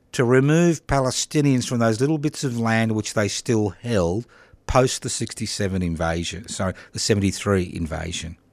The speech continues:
to push them out and create more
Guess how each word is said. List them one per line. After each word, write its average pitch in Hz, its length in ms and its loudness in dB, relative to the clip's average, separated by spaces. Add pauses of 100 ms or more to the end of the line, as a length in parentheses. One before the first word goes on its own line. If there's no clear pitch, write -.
(2500)
to 127 100 4
push - 300 6
them 123 180 6
out 104 300 4 (160)
and 110 220 -2
create 110 480 4 (200)
more 110 720 4